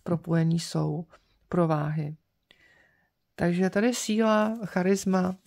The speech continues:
<laughs> mm, červenec hodně, hodně dobrý měsíc za mě. Já se podívám, kam se posouváte, jo, ještě.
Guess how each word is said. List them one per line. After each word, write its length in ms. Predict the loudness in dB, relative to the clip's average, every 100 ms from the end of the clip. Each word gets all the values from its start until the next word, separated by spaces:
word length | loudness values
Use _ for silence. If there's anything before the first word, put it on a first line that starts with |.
| -10 -8 -8 -8 -10
<laughs> 640 | -20 -20 -20 -20 _ -4
mm, 220 | 0 0
červenec 560 | 4 6 8 6 4 2
hodně, 340 | 2 4 6
hodně 340 | 6 4 4 6
dobrý 280 | 6 6 6
měsíc 360 | 4 2 2
za 100 | 4
mě. 300 | 4 4 2 -4 -10 _ -20 -20 -20 -20 -8 -4
Já 60 |
se 100 | 0
podívám, 440 | 6 8 8 6 6
kam 160 | 2
se 140 | 4 2
posouváte, 720 | 2 4 6 6 4 2 2
jo, 140 | 2
ještě. 320 | -2 -4 -8